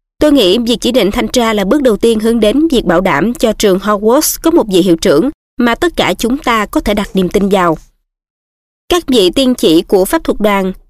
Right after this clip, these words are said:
Crisenda Marchbanks và Tiberius Ogden đã từ chức để phản đối việc bày vẽ ra chức vụ thanh tra trường Hogwarts. Bà Marchbanks nói,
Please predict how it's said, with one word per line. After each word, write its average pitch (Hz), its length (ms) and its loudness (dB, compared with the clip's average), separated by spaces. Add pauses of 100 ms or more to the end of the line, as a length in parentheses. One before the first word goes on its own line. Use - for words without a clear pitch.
Crisenda 233 680 0
Marchbanks 214 960 -2 (120)
và 196 200 0
Tiberius 226 680 0 (100)
Ogden 220 340 -2 (280)
đã 202 200 0
từ 233 240 0
chức 330 200 0
để 214 120 0
phản 208 240 -4
đối 220 160 2 (120)
việc 233 180 -2
bày 190 260 2
vẽ 185 140 0
ra 220 200 -2
chức - 220 -2
vụ 175 160 2
thanh 214 180 -2
tra 208 200 -2
trường 185 240 0
Hogwarts. 208 540 -2 (640)
Bà 240 180 0
Marchbanks 233 840 -2
nói, 226 320 2